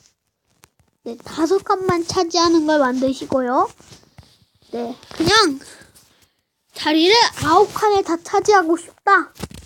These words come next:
그러시면 관찰자와 레드스톤을 쓰세요.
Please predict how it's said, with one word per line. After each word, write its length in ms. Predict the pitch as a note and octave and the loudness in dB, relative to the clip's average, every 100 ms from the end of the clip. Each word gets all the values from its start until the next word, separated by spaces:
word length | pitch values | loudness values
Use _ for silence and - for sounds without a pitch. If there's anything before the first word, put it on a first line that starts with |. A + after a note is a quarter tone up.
| _ _ _ _ _ | _ _ _ _ _
그러시면 640 | D#4+ E4 E4+ E4 C#4 D4+ | 0 2 2 0 -4 -4
관찰자와 840 | - D4 D4 F4+ E4+ - D#4+ D#4 C#4+ _ _ _ - - C4+ B3 E4 A4+ - | -4 -6 -2 -2 -4 -2 0 0 -4 _ _ _ -20 -6 -2 2 2 0 -4
레드스톤을 1040 | C4 C4+ D4 D4 - _ D#4 D#4 F4 F#4 | -6 -4 -6 -6 -12 _ -4 0 0 -2
쓰세요. 560 | - D4+ D4 G#3+ G3+ | -6 -6 -4 -4 -6